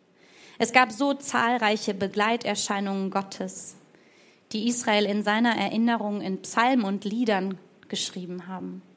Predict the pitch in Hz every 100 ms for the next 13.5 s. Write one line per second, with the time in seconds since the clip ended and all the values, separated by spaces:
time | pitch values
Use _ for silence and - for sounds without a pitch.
0 | _ _ _ _ _ _ _ _ - _
1 | _ 240 240 - 208 208 208 208 196 185
2 | 175 - _ _ _ _ _ _ _ _
3 | _ _ _ - - 208 247 277 269 262
4 | 262 - - 226 214 - 208 196 - 190
5 | 185 - 180 175 180 180 180 - _ _
6 | _ _ _ _ _ _ _ _ _ -
7 | - - - 208 208 254 220 190 180 185
8 | - _ _ _ _ _ _ _ _ -
9 | - 208 - 214 - 226 233 214 190 -
10 | - _ _ - 196 - 214 214 - 226
11 | 226 - - _ _ - 214 214 - -
12 | - - - _ _ _ _ _ - -
13 | 196 190 180 175 -